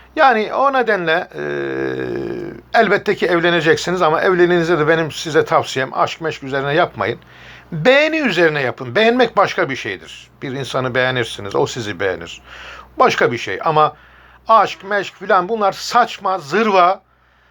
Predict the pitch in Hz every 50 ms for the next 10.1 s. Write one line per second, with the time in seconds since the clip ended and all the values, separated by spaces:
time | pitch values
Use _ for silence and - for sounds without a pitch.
0 | _ _ - 185 208 220 226 226 226 226 220 220 214 208 - - - 160 226 185
1 | 180 156 - 131 - - - - - - 202 190 165 190 185 143 190 208 170 -
2 | - _ - _ - - - - - - - 226 - 185 190 190 196 190 190 185
3 | 175 185 175 175 180 175 190 180 - - - - - - - _ _ _ _ _
4 | - 156 151 - - 196 185 180 170 185 - - 175 180 180 185 185 185 - 185
5 | 202 185 160 147 131 123 160 180 208 202 - _ _ _ _ _ _ _ _ -
6 | 226 208 185 170 180 160 147 135 120 123 175 170 - - - _ _ _ _ _
7 | _ _ _ _ _ - - 131 - - - - - - - - 117 117 113 107
8 | 117 - - - 190 170 - - - - 202 196 151 - 175 151 143 131 117 123
9 | 160 160 156 - - 139 135 - - - 160 185 185 - - - 147 139 143 160
10 | 185 -